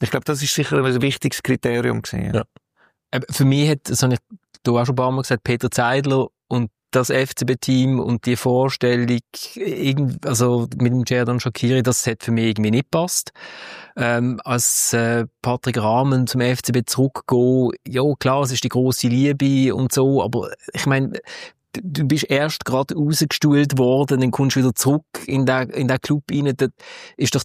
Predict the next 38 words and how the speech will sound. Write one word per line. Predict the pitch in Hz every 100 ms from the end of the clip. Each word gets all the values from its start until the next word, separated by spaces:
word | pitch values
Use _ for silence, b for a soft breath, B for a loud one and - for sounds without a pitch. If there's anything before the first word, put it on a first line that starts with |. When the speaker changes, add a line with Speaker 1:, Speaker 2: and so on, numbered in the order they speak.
| -
Speaker 3:
der | 127
Ballast, | 120 127 127 143 - - - 135
wo | 131
du | 120 131 127
normalerweise | 127 123 131 139
als | 127
Trainer | 135 127
so | 123
mit | 123 113
der | -
Zeit | 175 -
so | 160 170
ein | 151
bisschen | 151 170
ansammelst, | 135 147 - 127 147 151 -
der | 127
ist | -
doch | -
viel | 165 160
schneller | 139 131 160 165
wieder | 165 160
da. | 165 170 B B B B B
Und | 135 131 127 120
ich | 123
finde, | 139 127 -
Ludovic | 131 131 127 120
Magna | 120 131 127
spielt, | - 127 117 104 -
hat | 113 -
wirklich | 113 117 127
einen | 135 -
tollen | 127 151
Fußballer | - 170 - 180
gespielt | - 180 175
in | 175
Lausanne. | 180 180 190 110 - -
Äh, | - -
und, | - 110